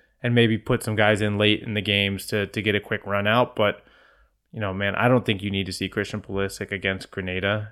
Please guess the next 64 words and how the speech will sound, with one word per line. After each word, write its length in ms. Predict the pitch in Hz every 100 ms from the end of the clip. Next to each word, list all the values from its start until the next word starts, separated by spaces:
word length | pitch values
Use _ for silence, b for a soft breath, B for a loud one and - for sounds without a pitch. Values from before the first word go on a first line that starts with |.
| -
in 140 | 104
the 60 | 98
Nations 340 | 95 92 95
League. 300 | 101 110 117
And 160 | - 113
I, 280 | 95 120 117
I 40 |
agree. 300 | 120 135 123
It's, 100 | 98
it's, 220 | - 127
it's 220 | 131 117 143
a 60 |
missed 260 | 139 175 -
opportunity. 800 | 143 127 110 120 110 107 120 120 _ _ _ _ -
Uh, 140 | 107
but 160 | 104 107
this 180 | 135
is 180 | 151 123
the 120 | -
way 220 | 131 135 143
international 440 | 139 139 139 139
soccer 360 | 131 147 151 151
has 120 | 147
turned. 280 | - 190 117
Everyone 280 | 120 156
talked 240 | 143 135 135
about, 260 | 120 113
"Oh, 280 | 135 131 131
Uruguay 320 | 139 135 135
is 120 | 127 -
the 60 |
best 280 | 110 120 -
opponent 320 | 117 131 123
the 80 | 117
U 100 | 117
S 140 | 113
has 100 | -
faced 400 | - 120 127 - - b b b
under 180 | 131 123
Berhalter." 600 | 107 123 113 113 117 110 b b b
Well, 120 | 139
that's 120 | 175
because 320 | - 190 160 185
of 140 | 120
things 220 | 117 107
like 140 | 104 -
the 60 |
Nations 360 | 98 98 - -
League. 240 | - -
It's 160 | - -
very 340 | 131 135 160
hard 300 | 117 135 151
to 80 | 123
schedule 400 | - 127 127 123
games 340 | 110 151 143
now, 240 | 98 90 98
and, 180 | 110 110
and 200 | 110 110
this 160 | 107
is 100 | 120
another 300 | 113 117 113
example 360 | 110 120 139 -
of 100 | -
that. 200 | -